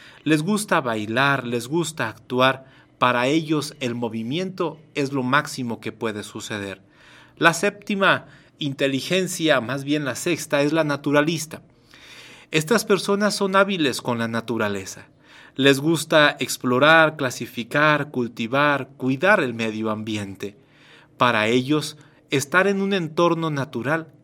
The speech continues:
es un viaje al paraíso. La séptima inteligencia es la intrapersonal. La persona es hábil consigo misma.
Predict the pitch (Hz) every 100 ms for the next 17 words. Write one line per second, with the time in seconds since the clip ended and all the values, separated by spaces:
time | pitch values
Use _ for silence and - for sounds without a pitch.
0 | _ 147 143 - 143 135 131 139 156 151
1 | - 107 - - _ 120 120 117 107 101
2 | 92 - - _ _ _ - - - -
3 | 175 165 220 220 233 220 190 156 151 135
4 | - 175 156 185 175 165 160 160 151 131
5 | 120 120 107 123 107 98 - _ _ _
6 | _ _ _ _ _ 135 127 139 131 175
7 | 170 170 160 - 180 185 139 - 113 104
8 | 123 113 113 107 92 95 98